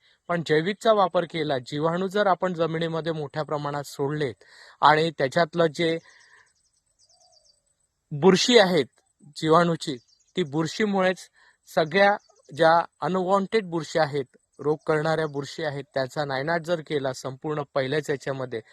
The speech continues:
तर मी आपणास सांगू इच्छितो मित्रांनो की तुम्हाला भविष्याच्या हिशोबाने चांगला रिझल्ट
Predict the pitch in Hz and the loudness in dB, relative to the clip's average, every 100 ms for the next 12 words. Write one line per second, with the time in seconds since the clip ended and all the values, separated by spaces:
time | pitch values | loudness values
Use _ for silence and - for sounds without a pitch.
0 | - - _ 160 160 151 170 170 147 147 | -20 -20 _ 0 0 0 -2 -2 -2 -4
1 | 147 143 139 143 - 147 151 131 113 135 | -4 -6 -4 -6 -6 -6 -6 -8 -8 -8
2 | 135 131 123 135 - 120 113 131 135 123 | -6 -10 -12 -14 -10 -10 -8 -4 -4 -6
3 | 120 127 151 - 135 131 110 - 127 135 | -10 -8 -6 -6 -6 -8 -8 -10 -8 -8
4 | 131 - 113 127 131 104 - 104 | -10 -10 -8 -4 -4 -6 -8 -10